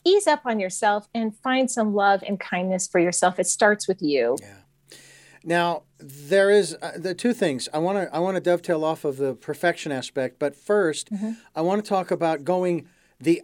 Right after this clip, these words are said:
Speaker 2: opposite direction when it comes to <clears throat> this, uh, uh, gossip and or self-deprecating. And unfortunately, I say unfortunately, but maybe even fortunately,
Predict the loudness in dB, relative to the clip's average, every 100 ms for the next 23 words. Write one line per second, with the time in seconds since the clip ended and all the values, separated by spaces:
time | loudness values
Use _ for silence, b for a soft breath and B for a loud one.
0 | 0 2 4 2 2 -2 0 2 4 2
1 | 0 -6 -6 -8 -12 _ _ _ _ _
2 | _ -4 0 0 0 -4 -8 -6 -4 -4
3 | -6 -2 2 4 2 -2 _ _ -2 2
4 | 2 2 2 2 0 0 0 0 -2 -4
5 | 0 0 0 0 0 0 -2 -2 -2 -4
6 | -4 -2 -4 -4 -4 -2 -2 -6 -12 B
7 | B B B B -2 0 0 -4 -2 2
8 | 2 2 -2 -2 -4 -6 -4 0 2 4
9 | 2 2 2 2 0 -2 0 0 0 0
10 | -2 -2 -4 -6 -6 -6 -6 -4 -4 -4
11 | -2 -2